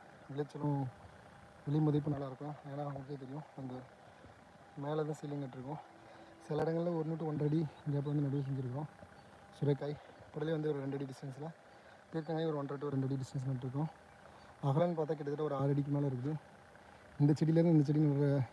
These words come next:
கேப் பார்த்தீங்கன்னா உங்களுக்கு ஒரு ஆறு அடி டிஸ்டன்ஸ்க்கு மேலே வச்சு தான் நம்ம வந்து நடவு செஞ்சுருக்கிறோம் விதைகளை பொறுத்தளவுக்கு. அதேமாதிரி வந்து நம்ம ஒரு பயிர் மட்டுமே பண்ண கிடையாது,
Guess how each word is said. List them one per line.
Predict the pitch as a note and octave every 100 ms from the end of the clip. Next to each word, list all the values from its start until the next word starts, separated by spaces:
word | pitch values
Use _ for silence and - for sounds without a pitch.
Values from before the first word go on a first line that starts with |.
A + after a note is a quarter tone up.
| C#3
கேப் | C#3 C#3
பார்த்தீங்கன்னா | C3 C3 D3+
உங்களுக்கு | C#3 C3
ஒரு | C3 C3 - - - - - - C#3 C#3
ஆறு | D3+
அடி | D3+ E3 C#3+ - - D3
டிஸ்டன்ஸ்க்கு | C3+ D#3 - D3+
மேலே | D3+
வச்சு | C#3 D3
தான் | D3+
நம்ம | D3
வந்து | C#3 C3+
நடவு | C#3 C#3
செஞ்சுருக்கிறோம் | C3 B2 A#2+ D3 - - - - - - - -
விதைகளை | C#3+ C#3+ C3+
பொறுத்தளவுக்கு. | C3 C3 B2+ E3 - - - - - - - -
அதேமாதிரி | D3+ F3 E3
வந்து | F3
நம்ம | E3 D3+
ஒரு | D#3+ D#3+
பயிர் | F3 F3
மட்டுமே | D3+ D#3+ D3+
பண்ண | D3 C#3+
கிடையாது, | C#3+ C#3+